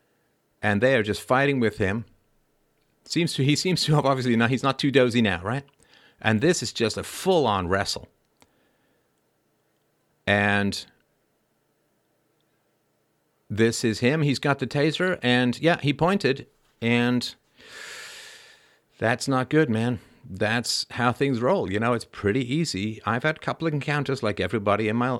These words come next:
in the world, pretty much. A couple encounters with cops. It's really not that hard to not get shot. And that is some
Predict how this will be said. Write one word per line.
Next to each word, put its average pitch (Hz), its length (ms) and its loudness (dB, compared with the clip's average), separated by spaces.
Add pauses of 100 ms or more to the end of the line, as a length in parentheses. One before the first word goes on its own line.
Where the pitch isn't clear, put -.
in 107 320 -2
the 123 80 2
world, 98 300 0
pretty 98 160 -2
much. 98 300 -4
A - 60 -14
couple 98 260 -4
encounters 143 400 -6
with 131 140 -14
cops. 113 360 -2
It's - 160 -14
really 110 380 0
not 101 260 -2
that 104 200 0
hard 90 360 0 (680)
to 98 140 0
not 92 320 -2
get 101 200 0
shot. 120 320 -6 (2250)
And 101 720 0 (2750)
that 107 340 -2
is 120 180 -2
some 92 420 -4